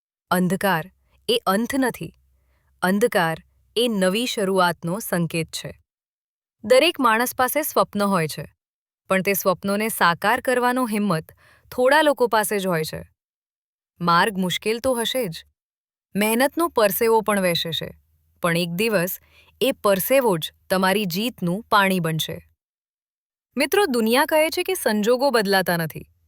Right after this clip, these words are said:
પણ હું કહું છું, તમે બદલાઓ.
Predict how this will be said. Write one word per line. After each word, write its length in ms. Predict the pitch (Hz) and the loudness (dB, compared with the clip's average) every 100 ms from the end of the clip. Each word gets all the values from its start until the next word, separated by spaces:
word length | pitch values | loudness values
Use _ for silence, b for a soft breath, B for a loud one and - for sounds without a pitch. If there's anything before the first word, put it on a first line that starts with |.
| _ _ - | _ _ -4
પણ 160 | 180 | -2
હું 260 | 160 185 240 | -2 -2 -2
કહું 260 | 233 190 | 0 -2
છું, 300 | 170 156 143 - _ _ _ _ | -4 -8 -12 -18 _ _ _ _
તમે 240 | 190 196 240 | 0 2 2
બદલાઓ. 440 | 220 170 165 151 | 0 -2 -6 -8